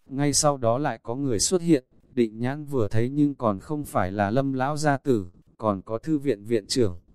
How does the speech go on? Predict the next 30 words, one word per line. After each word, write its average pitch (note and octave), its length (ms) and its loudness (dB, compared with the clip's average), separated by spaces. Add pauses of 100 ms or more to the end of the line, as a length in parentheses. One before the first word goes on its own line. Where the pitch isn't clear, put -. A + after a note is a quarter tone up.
(160)
cùng G#2 240 -6
với A2+ 160 0
Lâm D3 240 0
Uyển G2+ 260 2
Uyển F#2+ 180 0
hai C#3 260 0
vợ B2+ 240 0
chồng G#2 260 -2
đều G#2 160 0
quen D3 300 -2
thuộc A2+ 200 -6
hai C#3 240 0
vị B2+ 220 -2
phu D3+ 220 -2
tử, G#2+ 300 0 (260)
ánh A#2+ 240 -4
mắt E3+ 120 2
sáng A2+ 400 -2 (880)
lên, C3+ 340 0 (260)
sôi D3 260 0
nổi A#2+ 220 -2
đón A2 260 -2
nhận C3 200 -4
đi. D3 320 -4 (640)
"Cha, C#3 400 4 (260)
viện A2+ 220 -2
trưởng, G2 320 0 (300)
hai D3 280 0
vị B2+ 240 -4
phu D3+ 200 0